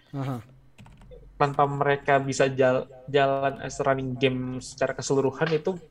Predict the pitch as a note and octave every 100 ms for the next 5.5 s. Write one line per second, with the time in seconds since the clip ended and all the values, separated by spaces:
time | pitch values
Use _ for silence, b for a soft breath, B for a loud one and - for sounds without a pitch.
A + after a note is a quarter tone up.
0 | - - D#3+ C3+ - C3+ B2+ C3 E3 C#3
1 | A#2+ A#2+ B2 A#2+ A#2 A2 G#2+ - - _
2 | - - B2+ D3+ D#3 C#3+ D#3+ C#3 C3 C3+
3 | D#3 C#3+ - D3 C3+ C3+ C3 C3 B2+ C3
4 | C3 D#3+ C3+ C#3+ D#3 C#3+ - C#3 C3 C#3
5 | C#3+ E3 C#3+ C#3 -